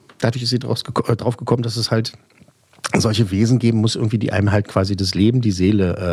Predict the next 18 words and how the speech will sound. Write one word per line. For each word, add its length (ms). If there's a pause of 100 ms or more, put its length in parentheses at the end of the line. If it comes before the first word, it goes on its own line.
raussaugen. 760 (100)
Ganz 160
schön 120
creepy 300
genug, 340
ne? 140
Aber 160
wenn 80
man 120
weiß, 180
was 80
dahinter 300
steckt. 320 (880)
Ähm, 720 (120)
witzig 840
finde 160
ich 60
auch, 200